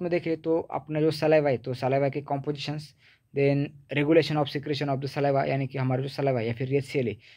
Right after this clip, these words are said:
जो हाइड्रोक्लोरिक एसिड रहता है हमारे स्टमक में रहता है, तो उसका सिक्रीशंस को कैसा रेगुलेट होता है, कौन से इवेंट से जिससे वो सिक्रीशन रेगुलेट होता है, तो उस पर क्वेश्चन आता है। Then डाइजेस्टिव ट्रैक्ट में कौन से कौन से ऑर्गन रहता है, उन पर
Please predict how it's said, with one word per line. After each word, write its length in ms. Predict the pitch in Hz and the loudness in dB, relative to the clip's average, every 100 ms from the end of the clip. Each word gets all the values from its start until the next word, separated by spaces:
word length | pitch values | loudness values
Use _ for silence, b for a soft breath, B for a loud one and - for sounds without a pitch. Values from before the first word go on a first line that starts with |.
| b _ _ | b _ _
जो 120 | 139 135 | -2 2
हाइड्रोक्लोरिक 520 | 135 127 139 151 151 | 2 4 4 4 4
एसिड 240 | 147 151 | 2 2
रहता 180 | 147 139 | 0 0
है 60 | 117 | 0
हमारे 180 | 113 | -2
स्टमक 380 | 127 - 151 147 | -4 -4 -4 -4
में 80 | 139 | -2
रहता 200 | 127 117 | -2 -2
है, 100 | 101 b b _ - | -10 b b _ -2
तो 380 | 151 156 156 - _ _ 147 | 4 4 4 -2 _ _ -8
उसका 460 | 147 - 170 170 - | -2 4 6 6 0
सिक्रीशंस 640 | - 156 175 170 165 151 | -8 -4 -2 -2 -4 -6
को 260 | - - 165 | -14 -6 -4
कैसा 300 | 165 165 180 | 0 2 4
रेगुलेट 340 | 165 165 165 | 4 4 2
होता 160 | 127 147 | 2 0
है, 140 | 143 | 0
कौन 220 | 139 151 147 | -2 -4 -4
से 120 | 151 | -2
इवेंट 340 | 156 151 151 | 0 2 0
से 200 | 147 135 b b _ - | -2 -6 b b _ -12
जिससे 300 | 131 - 165 | -4 0 0
वो 160 | 156 131 | 0 -2
सिक्रीशन 480 | 127 131 147 151 - b _ - | -4 -6 -6 -6 -8 b _ 0
रेगुलेट 340 | 143 143 135 | 4 6 4
होता 140 | 120 117 | 0 -4
है, 60 | |
तो 220 | 110 139 | -4 -4
उस 200 | 131 143 | -2 -2
पर 140 | - 156 | -2 0
क्वेश्चन 280 | 156 156 151 | -2 -2 -2
आता 180 | 139 | 0
है। 120 | 135 151 b b _ - | -2 -4 b b _ 0
Then 400 | 143 143 147 147 | 4 4 2 2
डाइजेस्टिव 440 | 143 147 156 160 156 | 4 6 2 0 -2
ट्रैक्ट 220 | 156 147 160 | 0 0 0
में 140 | 151 | -2
कौन 140 | 156 | 0
से 140 | 156 156 | -2 -2
कौन 120 | 156 | -4
से 120 | 151 | -2
ऑर्गन 300 | - 147 151 | 0 2 2
रहता 180 | 151 151 | 2 2
है, 120 | 143 | 0
उन 260 | - 147 143 | 0 -4 -4
पर 220 | 151 | -2